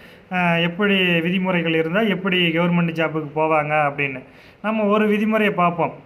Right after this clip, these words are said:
எப்படி விதி, எப்படி வேலைக்கு போவாங்கன்னு. லக்னத்துலேருந்து ஆறாம் அதிபதி, அ, அடுத்தது சூரியன்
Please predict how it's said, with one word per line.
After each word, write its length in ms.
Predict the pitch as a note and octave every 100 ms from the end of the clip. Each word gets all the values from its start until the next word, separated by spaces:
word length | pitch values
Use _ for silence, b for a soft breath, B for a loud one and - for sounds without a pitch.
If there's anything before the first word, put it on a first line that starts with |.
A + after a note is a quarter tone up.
| - -
எப்படி 340 | F3 A3+ G3+ F3+ E3+ E3 D#3 D#3 D3+
விதி, 380 | E3 G#3 A#3+ F#3+
எப்படி 380 | E3+ F3+ F#3 F3
வேலைக்கு 420 | D#3+ E3+ C#3+ D3+
போவாங்கன்னு. 320 | D3+ C#3+ C3 B B B -
லக்னத்துலேருந்து 600 | D3+ F3 A3 A3 G#3 G#3+
ஆறாம் 520 | G#3+ D#3 E3 G3 G3 F3
அதிபதி, 540 | D3+ C#3+ C#3 G#3 - B B B B B _ -
அ, 40 | F3+ F3 E3+
அடுத்தது 400 | E3 F#3+ F#3+ A#3
சூரியன் 540 | A3 G3 A3 G3+ D#3